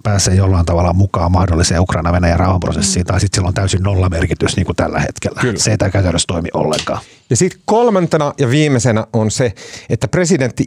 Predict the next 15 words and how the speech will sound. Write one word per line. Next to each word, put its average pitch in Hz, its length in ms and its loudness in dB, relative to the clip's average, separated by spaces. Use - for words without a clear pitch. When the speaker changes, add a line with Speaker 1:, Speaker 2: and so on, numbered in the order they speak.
Speaker 3:
ilmeisesti 156 680 2
on 123 300 2
se 117 220 0
head 131 140 4
honcho, 113 520 0
joka 117 300 2
vastaa 147 440 0
siitä, 123 360 0
että - 340 -4
tämä 113 180 0
tenteessäkin 143 640 0
puhuttu 123 640 0
plan 127 300 2
B, 104 40 0
mitä 127 220 0